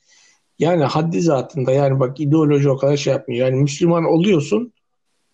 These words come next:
günahkar oluyorsun, çakal oluyorsun, şey yapıyorsun. Onun gibi bir ideolojiyi savunup sonra o ideolojinin içinden de şey, ha, diyebilirsin ki bu adam aslında ideolojiyi savunmuyor, şey yapmıyor.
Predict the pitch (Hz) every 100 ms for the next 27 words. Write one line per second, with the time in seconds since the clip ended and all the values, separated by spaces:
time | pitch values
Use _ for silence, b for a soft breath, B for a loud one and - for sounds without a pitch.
0 | _ _ - 170 170 170 175 160 127 131
1 | 135 131 - 135 139 156 170 143 - 156
2 | - 156 143 127 120 - 127 - 165 139
3 | 127 120 - 151 180 220 208 143 123 127
4 | 160 170 156 156 165 160 160 156 156 -
5 | 139 131 226 _ _ B B B B B
6 | B _ - 180 165 170 170 170 170 160
7 | 170 156 151 156 151 139 143 131 175 175
8 | 151 180 156 160 180 175 208 180 175 151
9 | - 165 160 160 151 147 170 156 151 147
10 | 147 143 139 156 151 - 135 151 131 131
11 | - 151 147 - 143